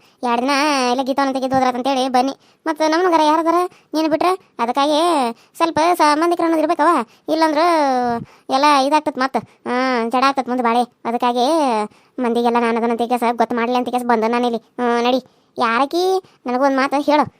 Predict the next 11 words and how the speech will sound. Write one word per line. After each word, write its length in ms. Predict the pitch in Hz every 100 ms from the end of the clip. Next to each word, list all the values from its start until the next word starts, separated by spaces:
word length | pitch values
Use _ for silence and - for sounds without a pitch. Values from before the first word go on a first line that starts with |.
| _
ಚಂದಗ 220 | 220 226
ಜಾಡಸ್ತಾನಕಿನ. 480 | 240 233 233 285 302 302 _ _
ಅಲ್ಲ, 160 | 285 330 392 453 _
ಮದುವೆ 160 | 240 311
ಆದ 120 | 285
ಗಂಡನ 200 | 247 285
ಇಟ್ಕೋತಾಳ 300 | 262 294 311
ಅಂದ್ರ 120 | 262
ಆಕಿಗೆ 220 | 220 214 202
ತಲೆಗಿಲಿ 260 | 214 294
ಕಟ್ಟದನ? 340 | 294 262 330